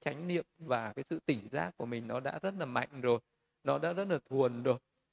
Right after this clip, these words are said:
Thì, ờ, cái, cái việc đi tìm kiếm điểm xúc chạm không còn quan trọng nữa. Mình chỉ cần nhắm mắt vào, mình, ờ, hướng tâm đến hơi thở là mình sẽ nhận biết được hơi thở. Và mình sẽ nhận biết được hơi thở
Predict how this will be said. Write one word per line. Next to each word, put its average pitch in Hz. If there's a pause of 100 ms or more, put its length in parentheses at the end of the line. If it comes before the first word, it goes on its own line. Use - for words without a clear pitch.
(1000)
Thì, 135
ờ, 123
cái, 139 (580)
cái 180
việc 170
đi 156
tìm 120
kiếm 135
điểm 143
xúc -
chạm 135
không 156
còn 120
quan 139
trọng 127
nữa. 147 (260)
Mình 123
chỉ 113
cần 113
nhắm 120
mắt 170
vào, 120 (400)
mình, 123
ờ, 117
hướng 135
tâm 151
đến 127
hơi 151
thở 120
là 110
mình 117
sẽ 127
nhận 143
biết 156
được 139
hơi 139
thở. 127 (440)
Và 123
mình 120
sẽ 131
nhận 156
biết 160
được 147
hơi 143
thở 120